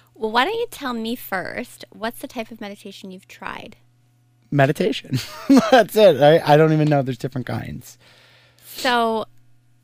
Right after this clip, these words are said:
Speaker 1: I mean, I can meditate almost anywhere now. And once you've gotten to that level, I mean, certainly if I wanna go deep, it looks different. But you can do walking meditations.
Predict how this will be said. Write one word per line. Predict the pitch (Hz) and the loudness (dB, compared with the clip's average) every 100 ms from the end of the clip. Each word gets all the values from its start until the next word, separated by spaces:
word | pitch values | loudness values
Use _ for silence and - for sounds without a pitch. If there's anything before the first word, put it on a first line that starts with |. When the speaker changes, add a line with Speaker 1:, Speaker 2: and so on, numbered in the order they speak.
| _ _ _ _ - | _ _ _ _ -4
Speaker 1:
I | 240 | -2
mean, | 240 220 202 _ _ _ _ _ _ - | -2 -4 -8 _ _ _ _ _ _ -2
I | 214 | -2
can | 240 339 | 0 -4
meditate | 220 226 - 208 | -4 -6 -10 -12
almost | 202 185 - | -12 -12 -16
anywhere | 180 185 - - | -18 -20 -20 -20
now. | - - 240 _ | -20 -20 _ _
And | 220 208 | -20 -18
once | 202 214 - | -18 -18 -16
you've | 247 226 _ _ _ | -16 -16 _ _ _
gotten | - 180 196 | -10 -8 -10
to | - | -10
that | 190 185 | -10 -8
level, | 185 185 - | -8 -10 -10
I | 175 | -12
mean, | 190 196 - - | -10 -10 -12 -18
certainly | 185 247 220 214 | -10 -6 -6 -6
if | 202 | -6
I | 190 | -6
wanna | 190 185 | -6 -8
go | 170 165 _ | -12 -14 _
deep, | - 180 262 - _ _ _ _ _ _ _ _ _ _ - | -10 -8 -10 -14 _ _ _ _ _ _ _ _ _ _ -8
it | 202 | -8
looks | 170 170 - | -8 -12 -14
different. | - - 170 226 247 _ _ _ _ _ 208 | -16 -14 -14 -16 -18 _ _ _ _ _ -12
But | 190 196 | -6 -6
you | 196 | -8
can | 233 | -14
do | 196 | -16
walking | 175 175 180 196 | -16 -16 -16 -16
meditations. | 190 185 190 202 - 226 233 240 | -16 -18 -20 -20 -20 -20 -20 -20